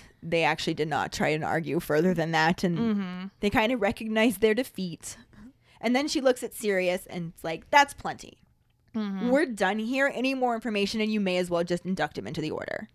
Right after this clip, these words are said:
Speaker 2: Yeah. And similarly, though not quite in the same angry fashion in the movie, Missus Weasley sets down her knife and says, "No."
Speaker 1: I would just half expect her to stab it into the cutting board. I
Speaker 2: Right?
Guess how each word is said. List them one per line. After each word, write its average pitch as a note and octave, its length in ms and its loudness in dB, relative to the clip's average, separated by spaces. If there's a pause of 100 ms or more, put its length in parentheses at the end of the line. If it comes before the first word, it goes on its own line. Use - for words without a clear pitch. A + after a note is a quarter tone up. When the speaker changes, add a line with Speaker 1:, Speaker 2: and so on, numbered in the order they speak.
(320)
Speaker 2:
Yeah. G#3+ 260 0 (320)
And B3 180 -2
similarly, D4+ 720 0
though A3+ 360 2
not F#3 280 -4
quite F#3+ 300 -8
in G3 80 -8
the F#3 60 -4
same F#3+ 280 -6
angry F#3+ 320 -4
fashion G#3 440 -2
in F3 80 -10
the F3 60 -10
movie, F#3+ 460 -2 (420)
Missus G#3+ 320 0
Weasley G3+ 320 2
sets F#3+ 260 -4
down A3+ 220 2
her B3+ 80 2
knife B3 400 2
and G3+ 180 -6
says, G#3 220 -2
"No." A3 380 6 (360)
Speaker 1:
I C#4+ 160 4
would C#4+ 80 -4
just D#4 240 -2
half F#3+ 320 -2
expect F3 340 -2
her G3+ 100 2
to F3 140 -6
stab A3+ 540 -2
it F#3+ 80 2
into F#3 240 2
the E3+ 80 2
cutting F#3+ 320 -2
board. A#3 260 8
I C4 40 10
Speaker 2:
Right? C#4 160 6